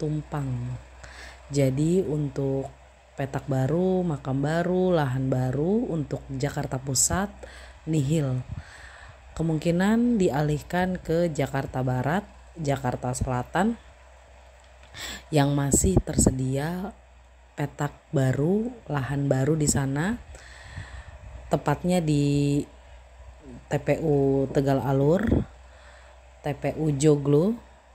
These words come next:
T P U Kampung Kandang, T P U Srengseng Sawah, dan T P U Tanah Kusir. Dicoba untuk ke T P U T P U tersebut,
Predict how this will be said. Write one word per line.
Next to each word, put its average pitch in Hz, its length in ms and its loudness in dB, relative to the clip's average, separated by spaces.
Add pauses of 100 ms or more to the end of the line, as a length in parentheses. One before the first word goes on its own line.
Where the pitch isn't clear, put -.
(460)
T 151 160 0
P 139 400 -4
U 135 480 -2 (320)
Kampung 151 480 2
Kandang, 160 640 2 (400)
T 151 160 -2
P - 320 -8
U 151 160 -4 (880)
Srengseng 160 560 4
Sawah, 160 480 4 (960)
dan 170 640 0
T 147 160 0
P 139 320 -6 (160)
U 170 560 -2
Tanah 143 320 -2
Kusir. 147 560 2 (640)
Dicoba 151 560 0
untuk 151 480 -2 (160)
ke 170 400 -2 (320)
T - 80 -2
P 143 240 -2
U 151 80 0
T 131 160 -4
P 139 160 -2
U 139 80 -2
tersebut, 135 480 0